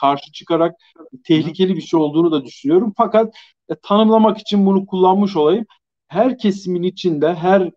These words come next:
Speaker 1: e, derginin, ekolün içinde nitelikli metinler üretiliyordu. Fakat, e, daha büyük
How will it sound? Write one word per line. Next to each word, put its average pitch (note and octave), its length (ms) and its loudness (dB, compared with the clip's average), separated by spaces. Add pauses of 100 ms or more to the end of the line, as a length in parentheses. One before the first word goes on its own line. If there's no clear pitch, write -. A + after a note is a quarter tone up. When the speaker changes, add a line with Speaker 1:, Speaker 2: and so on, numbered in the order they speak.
Speaker 1:
e, C3+ 280 -4
derginin, D3 520 -2
ekolün F3 460 0
içinde F3 460 -2 (280)
nitelikli G3 520 0
metinler F#3+ 560 2
üretiliyordu. E3+ 680 0
Fakat, G#3+ 340 0 (520)
e, C3+ 380 -2 (240)
daha - 340 -2 (120)
büyük G#3 220 0